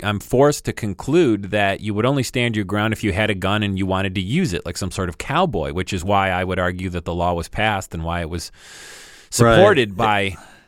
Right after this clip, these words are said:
Speaker 1: well
Speaker 2: This is kind of what I was getting at in our previous chat when I said, "Is this really about the gun?" And yeah, maybe in some senses it's not, but in the sense that,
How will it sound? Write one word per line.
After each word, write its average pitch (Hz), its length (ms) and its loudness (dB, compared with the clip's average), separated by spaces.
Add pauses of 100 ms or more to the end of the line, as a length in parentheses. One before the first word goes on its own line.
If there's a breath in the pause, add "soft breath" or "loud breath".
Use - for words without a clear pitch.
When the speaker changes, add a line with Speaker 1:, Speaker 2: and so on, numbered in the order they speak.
(120 loud breath)
Speaker 1:
well 101 380 0
Speaker 2:
This 190 160 4
is 226 120 4
kind 190 280 4
of 156 240 0 (260 loud breath)
what 160 140 4
I 156 100 8
was 139 220 4
getting 143 340 4
at 139 140 4
in 127 120 2
our 120 120 2
previous 131 580 4
chat 123 320 2
when 117 80 0
I 117 80 2
said, 117 220 0
"Is 131 100 2
this 160 240 2
really 160 280 6
about 123 440 2
the 123 100 -4
gun?" 110 520 0 (400 soft breath)
And 139 120 0
yeah, 165 140 6
maybe 175 400 4
in 147 80 4
some 175 260 2
senses 156 440 2
it's 123 240 0
not, 131 440 2
but 139 160 2
in 147 140 4
the 147 80 4
sense 156 400 0
that, 143 300 2